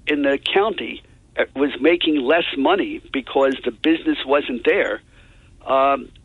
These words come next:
the, the government has to cut taxes, t-, cut spending too. Otherwise, you're gonna break the backs of the taxpayers.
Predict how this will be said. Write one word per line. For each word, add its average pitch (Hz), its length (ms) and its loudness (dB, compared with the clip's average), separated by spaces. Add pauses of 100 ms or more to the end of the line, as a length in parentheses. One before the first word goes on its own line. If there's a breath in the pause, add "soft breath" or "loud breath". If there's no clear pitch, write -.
(180)
the, - 380 -4
the 139 500 -2
government 147 500 0
has 165 340 0
to 175 200 0 (160)
cut 139 260 -2
taxes, 131 440 -4 (140)
t-, - 80 -8 (160)
cut 143 180 0
spending 135 400 -2
too. 262 340 0
Otherwise, 135 640 2 (380 loud breath)
you're 123 140 -6
gonna 139 180 0
break 131 320 -2
the 170 80 2
backs 123 380 0
of 165 120 -2
the - 80 -6
taxpayers. - 600 -4